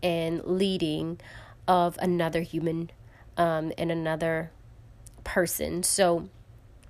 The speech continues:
in any form that you are a mother, again, I thank you so much for being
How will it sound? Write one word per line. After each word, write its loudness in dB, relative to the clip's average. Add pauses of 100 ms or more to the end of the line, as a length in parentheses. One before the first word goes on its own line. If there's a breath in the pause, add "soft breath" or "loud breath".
(200)
in 2
any 2
form 2
that -2
you -2
are 2
a 0
mother, -2 (400 loud breath)
again, 2
I -2
thank -2
you -2
so 2
much -2
for -2 (280)
being 0